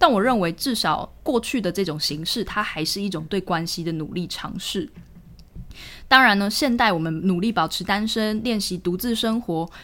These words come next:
并且跟他人保持良好健康的个人界限，可以避免很多上一代的悲剧。但是与此同时，我们好像也失去了一些生命中的经验。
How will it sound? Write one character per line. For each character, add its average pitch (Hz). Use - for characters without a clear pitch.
并 311
且 220
跟 214
他 240
人 190
保 160
持 160
良 160
好 208
健 208
康 190
的 180
个 208
人 156
界 175
限， 180
可 302
以 285
避 269
免 185
很 175
多 170
上 208
一 170
代 185
的 160
悲 165
剧。 175
但 349
是 339
与 269
此 247
同 196
时， 190
我 180
们 165
好 135
像 220
也 151
失 208
去 220
了 175
一 175
些 185
生 180
命 185
中 165
的 156
经 165
验。 185